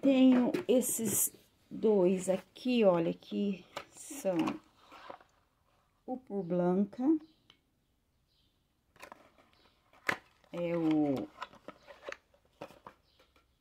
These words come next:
e esse Pur Blanca Maessência aqui, tá? Esses também maravilhosos, todos aí com a sua,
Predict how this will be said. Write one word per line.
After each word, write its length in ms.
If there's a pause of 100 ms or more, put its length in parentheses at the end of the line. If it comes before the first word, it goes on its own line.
(480)
e 180
esse 400 (240)
Pur 200
Blanca 640 (240)
Maessência 960
aqui, 280
tá? 340 (560)
Esses 500
também 680 (160)
maravilhosos, 1200 (600)
todos 400
aí 300
com 160
a 60
sua, 680